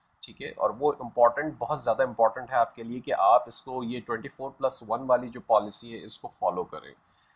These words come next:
ट्वेंटी फ़ोर आवर्स का मतलब ये है कि Facebook कहता है कि जी, businesses and developers using Send A P I have up to twenty-four hours to respond to a message sent by a person in Messenger when using standard messaging। अब इसका मतलब basically simple सा ये है कि जब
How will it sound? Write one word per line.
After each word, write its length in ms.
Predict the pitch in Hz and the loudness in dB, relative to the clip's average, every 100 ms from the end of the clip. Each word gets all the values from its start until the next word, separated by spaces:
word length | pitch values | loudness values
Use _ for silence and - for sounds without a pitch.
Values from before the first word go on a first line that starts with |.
| _ _ - | _ _ -8
ट्वेंटी 200 | 117 147 | -6 -6
फ़ोर 260 | - 147 | 0 8
आवर्स 320 | 139 139 139 - | 10 10 6 -4
का 80 | |
मतलब 260 | 135 123 135 | -4 -2 -4
ये 120 | 131 131 | -4 -6
है 80 | |
कि 140 | 135 143 | -4 -8
Facebook 380 | 127 117 - 139 | -8 -10 -10 -6
कहता 220 | 120 113 | -4 2
है 80 | 127 | 2
कि 120 | 127 | 0
जी, 180 | 123 131 | -10 -8
businesses 500 | 110 101 135 - 135 123 | -6 -8 -12 -14 -12 -12
and 120 | 107 | -6
developers 460 | 107 113 113 123 113 113 | 0 2 0 -4 -10 -14
using 180 | 107 120 | -12 -14
Send 360 | - 143 156 | -10 -4 -2
A 100 | 143 113 | -2 -2
P 100 | 107 | 2
I 180 | 101 107 127 _ _ _ _ 127 | 2 2 -2 _ _ _ _ 8
have 200 | 127 160 - 131 | 8 8 4 4
up 260 | 151 - | 4 2
to 20 | 175 | -8
twenty-four 600 | - 139 135 - 131 113 | 0 0 0 0 6 8
hours 400 | 101 110 110 - | 8 6 -4 -14
to 120 | 113 | -12
respond 380 | 107 - 107 110 | -12 -6 -4 -4
to 180 | 110 117 | -6 -8
a 40 | |
message 460 | 120 120 - - - _ _ _ - | -4 -4 -6 -20 -20 _ _ _ -4
sent 240 | 143 156 117 | -4 -4 4
by 240 | 110 117 | 6 6
a 100 | - | 0
person 260 | 117 - 117 - 117 | -6 -6 -12 -12 -14
in 160 | 131 123 | -10 -6
Messenger 460 | 113 - 104 104 110 | -6 -6 -14 -8 0
when 140 | 113 107 101 110 | 0 0 -8 -10
using 220 | 117 113 | -10 -14
standard 380 | - 104 110 107 | -10 -8 -8 -6
messaging। 440 | 107 - - _ _ _ _ _ - | -8 -8 -20 _ _ _ _ _ 0
अब 240 | 135 - _ | 0 0 _
इसका 180 | 135 - | -10 -4
मतलब 340 | 143 139 170 151 | -2 0 -2 -2
basically 340 | 147 151 143 | -4 -4 -6
simple 280 | 143 127 143 | -8 -4 -4
सा 140 | 151 | -4
ये 160 | 131 135 | -6 -4
है 160 | 135 | -4
कि 120 | 151 139 | -6 -10
जब 220 | 113 | -10